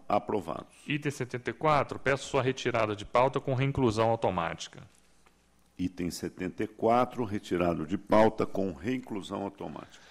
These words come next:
Speaker 2: Item setenta e cinco e setenta e seis em conjunto.
Speaker 1: É regimental.
Speaker 2: Setenta e cinco, licitação, ata de registro de preços de contrato da Prefeitura de Guarulhos, F M de Souza Comercial, para aquisição de livros.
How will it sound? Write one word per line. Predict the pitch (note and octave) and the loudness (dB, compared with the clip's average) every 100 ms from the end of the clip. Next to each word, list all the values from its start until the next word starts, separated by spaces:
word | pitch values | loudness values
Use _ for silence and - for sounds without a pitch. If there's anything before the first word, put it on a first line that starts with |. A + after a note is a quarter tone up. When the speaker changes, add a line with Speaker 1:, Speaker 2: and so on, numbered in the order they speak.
| - - | -20 -12
Speaker 2:
Item | D#3+ D#3+ | -8 -4
setenta | D#3 D3 C3+ C3+ B2 | -2 0 0 0 0
e | |
cinco | - A#2 G#2 | -2 -4 -4
e | |
setenta | - G#2+ G#2+ G2+ | -4 -4 -2 -2
e | G2 | -2
seis | - G#2+ | 0 -2
em | G2 | -2
conjunto. | F#2+ G2 G2 C#3+ B2 - E2+ - G2+ - - _ - - - - | -6 -6 0 0 0 -2 -10 -12 -16 -18 -20 _ -20 -20 -20 -14
Speaker 1:
É | F#2 | -10
regimental. | F2+ F#2 F#2 F#2 - - - | -8 -8 -8 -10 -12 -20 -14
Speaker 2:
Setenta | - A#2+ B2 A#2+ | -6 -2 -2 -2
e | A2 | -4
cinco, | - G2+ | -4 -8
licitação, | G2 - A2 G2 - A2+ G#2 | -8 -4 -2 -2 -2 0 2
ata | G2+ | 0
de | G#2 | -4
registro | G2 F#2+ G2+ F#2+ | -6 -6 -8 -10
de | - | -6
preços | G2 F#2+ | -4 -4
de | G2+ | -4
contrato | - G#2+ A#2+ C3 C#3+ C3 | -8 -6 0 2 2 0
da | A2+ | -4
Prefeitura | A2+ - G#2+ - G2+ | -4 -6 -8 -6 -8
de | G2+ | -6
Guarulhos, | G2+ F#2+ A2+ B2+ A2 | 0 0 0 -4 -2
F | A#2 A2+ - | -2 -2 -4
M | G#2 F#2+ | -6 -6
de | |
Souza | - G2+ G2 | -4 -6 -6
Comercial, | G2+ F#2+ - - B2+ C#3 | -8 -8 -8 -2 2 2
para | C3+ B2 | 0 -6
aquisição | B2 A2+ B2 | -8 -8 -8
de | A2+ | -8
livros. | G#2 A#2 G#2 F#2 - - - | -6 -4 -4 -8 -14 -14 -14